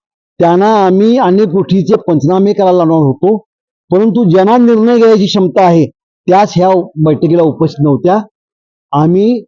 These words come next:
या गोष्टीचा तीव्र शब्दामध्ये निषेध करतो, परंतु सोबत आम्हाला आता पक्क ज्ञात झाले की कोल्हापूर महानगरपालिकेच्या,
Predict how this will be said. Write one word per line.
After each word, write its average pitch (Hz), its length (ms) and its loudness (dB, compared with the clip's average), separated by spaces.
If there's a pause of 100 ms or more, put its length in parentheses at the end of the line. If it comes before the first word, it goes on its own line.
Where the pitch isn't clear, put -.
(160)
या 160 320 2
गोष्टीचा 160 680 -2 (480)
तीव्र 220 320 2
शब्दामध्ये 175 540 0
निषेध 156 240 -2 (100)
करतो, 185 460 -2 (680)
परंतु 214 540 2 (120)
सोबत 190 400 0 (600)
आम्हाला 185 320 0
आता 214 380 0
पक्क - 540 -4 (240)
ज्ञात 175 440 2
झाले 139 320 0 (500)
की 170 80 -2
कोल्हापूर 220 720 0
महानगरपालिकेच्या, 202 1600 0